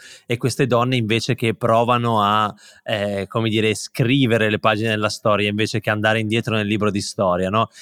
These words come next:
È anche, u-, come dire, una, un'espressione bellissima del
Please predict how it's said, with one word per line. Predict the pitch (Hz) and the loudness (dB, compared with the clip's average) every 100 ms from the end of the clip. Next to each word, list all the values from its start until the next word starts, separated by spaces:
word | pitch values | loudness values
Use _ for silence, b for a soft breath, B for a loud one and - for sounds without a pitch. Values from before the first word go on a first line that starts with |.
| B | B
È | - 104 101 101 104 | -8 -8 -6 -4 -2
anche, | 104 135 - 120 110 | 0 0 0 0 2
u-, | 110 90 82 - | 0 -4 -12 -14
come | - 113 | -8 -4
dire, | 107 107 101 95 - b _ 131 | 0 2 0 -2 -8 b _ -6
una, | 110 110 110 107 107 104 101 | -2 0 2 2 2 0 0
un'espressione | 107 117 - 110 - 135 123 | -2 -4 -4 -6 -2 0 0
bellissima | 113 120 139 - 135 | 0 0 -2 -2 -2
del | 110 107 107 104 104 | 0 0 0 -2 -4